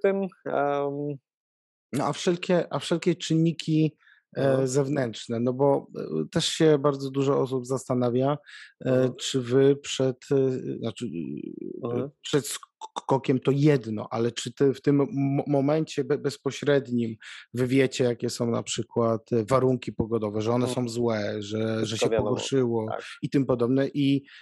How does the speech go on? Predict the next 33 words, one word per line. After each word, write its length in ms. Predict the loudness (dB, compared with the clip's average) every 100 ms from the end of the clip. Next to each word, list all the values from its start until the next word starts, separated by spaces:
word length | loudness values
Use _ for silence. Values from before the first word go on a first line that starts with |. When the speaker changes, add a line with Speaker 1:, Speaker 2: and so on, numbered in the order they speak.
| -20 -4
Speaker 2:
i 120 | 0 0
Speaker 1:
A 80 |
czy 0 |
Speaker 2:
wchodzi, 580 | 2 4 4 2 -6 -6 -2
i 80 | -2
wchodzi 400 | 2 2 2 2
do 120 | 4
głowy 320 | 4 4 4
ta 140 | 2
myśl: 360 | 2 2 0 -6
„Kurczę, 320 | -4 -2 0 0
to 140 | 2
może 280 | 2 2 0
być, 420 | 0 -2 -4 -10 -8
akurat 460 | -6 2 4 4 0
to 80 | 0
wypadnie, 480 | 0 0 0 2
no, 100 | 2
na 140 | 2 2
mnie”? 260 | 0 -4 -6 _ _ _ _ _ _ -20 _ _ _ _ _ _ _ _ _ _ _ _ _ _ 0
Speaker 1:
No, 300 | 4 4 2 -6 -10 -12 -12
<laughs> 340 | -10 -8 -4 0
często 280 | 0 2
tak 160 | 0 2
jest. 420 | 2 2 -2 -12 -4 -2 -2 -6
<laughs> 400 | -10 -14 -18 -6
Najgorsze 500 | 2 4 4 4 4
jest 140 | 4 4
to, 100 | 4
że 120 | 4
często 300 | 2 2 2
tak, 160 | 2 0 -2 2
tak, 180 | 2